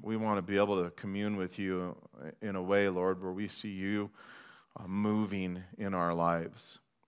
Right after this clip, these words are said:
where we see, um, you, Lord, working, um, bringing life forth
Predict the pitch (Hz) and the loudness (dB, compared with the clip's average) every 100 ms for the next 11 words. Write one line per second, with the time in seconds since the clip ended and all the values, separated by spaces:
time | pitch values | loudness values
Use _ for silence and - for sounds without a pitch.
0 | _ _ - 98 98 107 - - 110 98 | _ _ -6 -4 -2 -2 -2 0 0 -2
1 | 92 - - - - 95 92 92 113 113 | -4 -14 -20 -20 -14 -12 -10 -12 -14 -18
2 | 143 269 123 101 117 104 85 67 87 104 | -20 -18 -6 2 4 2 0 -8 -8 -2
3 | 95 92 92 104 104 98 87 87 - - | 0 0 0 0 0 -4 -6 -8 -14 -20
4 | _ - 92 90 87 95 101 - _ - | _ -16 -12 -12 -14 -16 -20 -20 _ -4
5 | 101 113 110 98 104 104 98 - - 104 | 0 2 2 6 6 6 2 -6 0 0
6 | 95 - - | 0 -4 -20